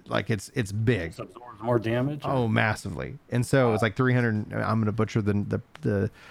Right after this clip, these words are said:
Speaker 1: tag, like, three hundred sixty percent or something like that. So it's like,
Speaker 2: Damn.
Speaker 1: then, then you can spread that shield to the entire party. So it's like,
Speaker 2: Yes.
Speaker 1: bop,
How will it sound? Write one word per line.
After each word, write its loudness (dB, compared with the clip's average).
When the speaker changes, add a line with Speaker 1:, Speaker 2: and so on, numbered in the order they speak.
Speaker 1:
tag, 2
like, 0
three 4
hundred 0
sixty 0
percent 2
or 2
something 0
like 2
that. 4
So 2
it's 0
like, 4
Speaker 2:
Damn. -4
Speaker 1:
then, 2
then 4
you 2
can 4
spread 2
that 2
shield 2
to 0
the 4
entire 2
party. 0
So 2
it's 0
like, 2
Speaker 2:
Yes. -14
Speaker 1:
bop, 0